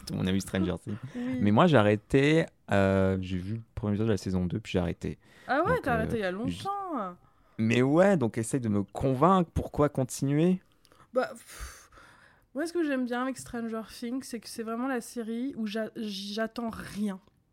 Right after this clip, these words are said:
Speaker 2: Je n'ai aucune, euh, euh, expectation, comme ils disent, euh, outre-Atlantique. Euh, je, je, je, je, je suis pas amoureuse de la série au point où ma vie en dépend. Et,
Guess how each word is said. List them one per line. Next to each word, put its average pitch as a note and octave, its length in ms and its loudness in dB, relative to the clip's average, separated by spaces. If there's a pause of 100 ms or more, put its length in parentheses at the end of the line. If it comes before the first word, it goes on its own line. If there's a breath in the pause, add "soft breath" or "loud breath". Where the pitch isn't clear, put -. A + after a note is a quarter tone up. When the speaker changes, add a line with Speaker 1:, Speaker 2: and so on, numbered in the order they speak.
(500)
Speaker 2:
Je A3 100 -6
n'ai A3+ 300 -2
aucune, D4+ 640 0
euh, A3 640 -2 (640 soft breath)
euh, G3 680 -6
expectation, A#3+ 1000 -6
comme A#3 180 -6
ils G#3+ 140 -8
disent, G#3 280 -12
euh, F#3+ 360 -12
outre-Atlantique. A3+ 1000 -12
Euh, G3+ 320 -4
je, G3+ 240 -8
je, G3 560 -6 (560 soft breath)
je, G3 260 -8
je, G#3 280 -10
je G#3 100 -6
suis G#3 220 -10
pas A#3+ 180 -2
amoureuse B3 600 0
de A3 80 0
la G#3 120 0
série A3+ 460 -6
au G#3+ 60 -4
point - 260 -10
où A#3 80 -4
ma G#3 160 -4
vie G#3+ 160 -6
en A3 80 -4
dépend. A3 640 -4
Et, G3 260 -4